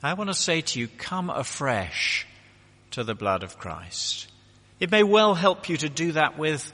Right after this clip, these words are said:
another Christian whom you trust. May well help you to come to another Christian whom you trust and to say, "There's this,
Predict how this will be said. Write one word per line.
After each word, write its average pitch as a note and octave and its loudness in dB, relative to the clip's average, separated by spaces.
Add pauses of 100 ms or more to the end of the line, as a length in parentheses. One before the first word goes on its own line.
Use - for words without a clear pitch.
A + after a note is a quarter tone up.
(360)
another D#3+ 2
Christian D#3 -2
whom E3 -4
you F3+ -4
trust. - 0 (580)
May F3 4
well G#3+ 6
help F3+ 0
you A2+ -4
to A2 -10
come C3 -2
to B2 -4
another C#3 2
Christian C3+ -4
whom C3+ -6
you C#3 -4
trust C3+ -2
and B2+ -6
to B2 -4
say, C#3+ 0
"There's B2 -4
this, - 0